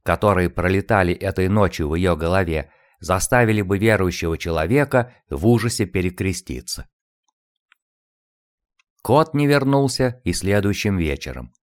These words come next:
но Кобрева восприняла этот факт со странным спокойствием.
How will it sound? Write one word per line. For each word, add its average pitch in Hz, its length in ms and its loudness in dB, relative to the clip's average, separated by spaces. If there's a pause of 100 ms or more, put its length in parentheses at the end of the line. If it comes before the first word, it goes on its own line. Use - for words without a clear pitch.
(160)
но 78 140 -2
Кобрева 135 680 2 (100)
восприняла 117 680 2
этот 107 220 -4
факт - 460 -2
со 87 200 -4
странным 101 460 -2
спокойствием. 69 840 -6